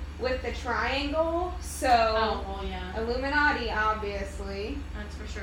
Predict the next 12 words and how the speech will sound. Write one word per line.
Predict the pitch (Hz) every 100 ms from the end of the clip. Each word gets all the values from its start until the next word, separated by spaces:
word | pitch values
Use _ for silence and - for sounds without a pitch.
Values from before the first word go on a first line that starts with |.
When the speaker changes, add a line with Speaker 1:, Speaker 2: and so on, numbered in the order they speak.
| -
Speaker 2:
Illuminati. | - - - 240 240
Speaker 1:
Um, | 240
someone | 247 285 277
else, | 262 254 254 - -
oh, | 247
I | 240
didn't | 247 254 240
write | 226 220
down | 220 220
who, | 220 214 208 208 - - -
but, | 247 240
like, | 226